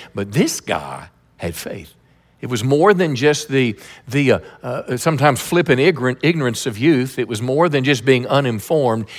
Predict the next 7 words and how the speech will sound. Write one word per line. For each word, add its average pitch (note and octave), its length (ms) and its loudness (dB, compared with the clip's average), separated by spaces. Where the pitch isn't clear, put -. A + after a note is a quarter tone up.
His D3 360 -2
faith D3 640 -4
was A#2 180 -4
leading C#3+ 400 0
him C#3+ 280 -4
to G#2+ 140 -4
fight C#3+ 420 -4